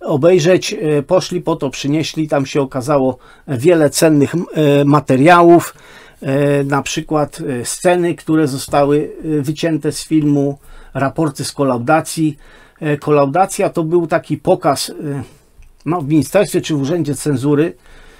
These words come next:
e, filmu, na który, który, w którym brali udział, e, cenzorzy, m, ludzie z ministerstwa, e, inni, i ludzie z kinematografii. Generalnie to było grono, które decydowało o tym, czy film zostanie dopuszczony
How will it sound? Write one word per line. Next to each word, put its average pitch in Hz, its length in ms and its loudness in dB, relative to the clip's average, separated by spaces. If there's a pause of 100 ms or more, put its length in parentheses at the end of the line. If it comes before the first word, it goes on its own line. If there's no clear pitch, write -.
(200)
e, 147 420 0
filmu, 156 680 2
na 165 160 -2
który, 160 520 0 (420)
który, 156 540 -2 (280)
w - 40 -10
którym 160 320 2
brali 170 360 4
udział, 165 560 2 (540)
e, 151 40 -10
cenzorzy, 170 920 0
m, 185 320 -12 (100)
ludzie 151 400 -2
z 120 80 -6
ministerstwa, 156 960 0 (420)
e, 160 200 -6
inni, 160 500 0
i 175 240 0
ludzie 165 380 0
z - 100 -10
kinematografii. 156 880 0
Generalnie 202 460 2
to 185 80 -8
było 170 180 0
grono, 170 340 0
które 156 260 -2
decydowało 147 760 0
o 156 40 -2
tym, 151 180 -6
czy 143 140 -10
film 156 220 -4
zostanie 139 400 -4
dopuszczony 127 760 -6